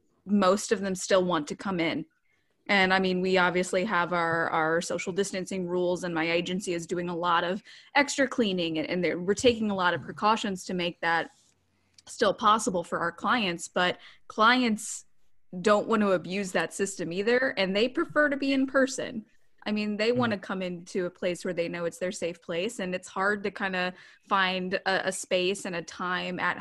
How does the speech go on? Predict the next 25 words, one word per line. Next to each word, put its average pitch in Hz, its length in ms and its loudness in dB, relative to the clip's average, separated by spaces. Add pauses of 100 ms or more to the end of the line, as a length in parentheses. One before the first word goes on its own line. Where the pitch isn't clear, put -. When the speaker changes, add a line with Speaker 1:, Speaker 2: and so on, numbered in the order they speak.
(100)
Speaker 1:
home 220 480 -2
to 180 360 0 (380)
really 202 500 2
have 190 320 -2
that 175 260 0 (300)
privacy 202 500 0
that 233 200 -4
they 233 100 2
want 233 420 -2
when 185 140 -4
they 180 140 -4
have 190 420 -4 (100)
their 175 320 0 (140)
sessions. 240 500 -2
So 175 280 -2 (300)
I 202 100 4
think 233 320 -2
there's 202 260 0
a 170 100 -8 (120)
lot 196 180 4 (460)
with 202 280 -6
telehealth 208 600 -2
that 160 100 -6
we 180 120 -8
can 175 200 -8